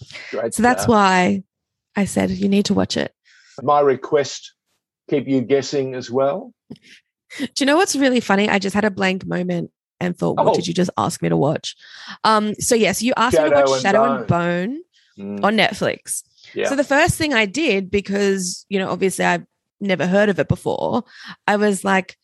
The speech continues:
Speaker 2: "Google Shadow and Bone." And I
Speaker 1: <laughs>
Speaker 2: found out that it was based off,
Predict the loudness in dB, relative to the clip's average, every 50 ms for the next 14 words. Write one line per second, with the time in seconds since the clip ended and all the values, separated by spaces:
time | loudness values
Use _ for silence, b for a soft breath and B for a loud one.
0 | _ _ _ _ _ _ _ 2 2 2 2 2 0 0 0 -2 -4 -4 -4 -4
1 | -2 0 0 0 0 0 0 -2 -2 -2 -2 0 0 0 0 -2 -2 -4 -4 -6
2 | -8 -12 B B B B -20 -20 -10 0 2 4 4 4 4 4 4 4 4 4
3 | 4 4 4 4 4 4 2 -2 -4 -2 0 0 0 0 0 -2 -4 -4 -4 -2
4 | 0 0 2 0 0 0 2 2 2 2 -2 -4 -10 -18